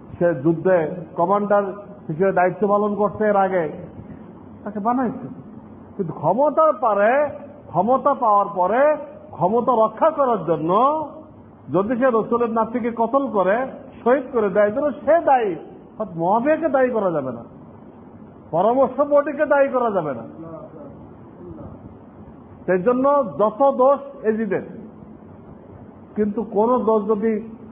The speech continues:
হযরত মুয়াবিয়ার ভাগে দেওয়া হয়, তাহলে ওটা দায় পড়ে রসুলের উপর, যে এই লোকটাকে রসুল্লাহ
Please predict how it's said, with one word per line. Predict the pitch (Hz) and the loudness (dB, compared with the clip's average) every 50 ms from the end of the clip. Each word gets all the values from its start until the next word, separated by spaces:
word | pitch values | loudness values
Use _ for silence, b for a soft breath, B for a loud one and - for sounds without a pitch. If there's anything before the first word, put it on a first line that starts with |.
| - - - | -20 -6 -2
হযরত | - 175 202 208 175 | 0 0 0 0 0
মুয়াবিয়ার | 170 165 160 170 180 190 196 214 226 226 | 0 0 2 2 2 2 2 2 2 2
ভাগে | 196 175 185 196 208 202 | 0 0 0 0 0 2
দেওয়া | 190 208 208 220 214 196 | 2 4 4 4 4 4
হয়, | 202 240 269 277 269 - - - - - - - - - - - | 2 2 2 0 -2 -4 -10 -18 -20 -20 -20 -20 -20 -20 -8 -4
তাহলে | - 175 185 180 160 | -2 0 0 0 0
ওটা | 180 180 165 185 180 | 0 0 2 0 0
দায় | 165 175 175 175 165 | 2 2 2 2 2
পড়ে | 185 180 175 | 2 2 2
রসুলের | 160 160 151 - 190 165 147 139 | 2 0 0 0 0 0 0 0
উপর, | 123 110 113 | -2 -4 -4
যে | 110 117 143 | -4 -4 -4
এই | 151 160 180 180 | -2 0 0 0
লোকটাকে | 185 175 180 196 190 180 185 | 0 0 -2 -4 -4 -2 -2
রসুল্লাহ | 170 170 170 180 180 175 170 170 165 - | -2 -2 -2 -2 -2 0 2 2 0 0